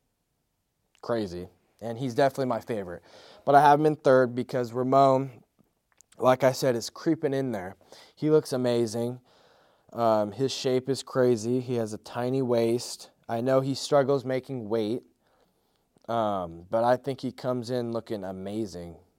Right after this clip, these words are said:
Um, I don't really see anything wrong with his physique, if I'm being honest. But in comparison to my number one spot, C-Bum still, um, which, to be honest,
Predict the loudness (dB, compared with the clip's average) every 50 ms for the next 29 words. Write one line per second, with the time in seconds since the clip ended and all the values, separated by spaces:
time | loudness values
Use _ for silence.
0 | _ _ _ _ _ _ _ -10 -8 -8 -6 -6 -8 -10 -10 -14 -16 -18 -20 _
1 | _ _ _ _ _ _ _ _ _ _ _ _ _ _ _ _ _ _ _ _
2 | _ _ -6 -4 -4 -2 -4 -4 -6 -8 -12 _ _ _ -12 -8 -8 -8 -6 -8
3 | -10 -10 -10 -8 -6 -6 -6 -6 -8 -10 -10 -10 -10 -10 -10 -12 -14 -16 _ _
4 | -20 -20 -18 -12 -10 -6 -6 -4 -4 -6 -8 -10 -12 -12 -12 -12 -12 -12 -12 -14
5 | -12 -8 -8 -8 -8 -10 -12 -12 -12 -10 -10 -10 -10 -10 -10 -8 -8 -8 -8 -8
6 | -8 -8 -10 -12 -14 -16 -12 -8 -6 -6 -4 -6 -8 -10 -10 -10 -12 -10 -8 -4
7 | -4 -4 -4 -4 -6 -10 -10 -8 -8 -8 -8 -8 -8 -8 -6 -6 -4 -4 -2 0
8 | 0 0 0 -2 -2 0 2 2 2 2 -2 -6 -6 -4 -2 0 0 0 0 -2
9 | -4 -2 0 2 2 2 0 -2 _ _ _ _ _ -20 -20 -20 -20 -20 -20 -20
10 | -20 _ _ _ _ _ _ _ 0 2 4 6 6 6 6 4 2 0 -2 -2
11 | -2 -2 -2 -2 -4 -8 -12 -14 -18 _ _ -10 -6 -2 2 4 4 6 6 4
12 | 4 2 0 0 -4 -8 -10 -14 -18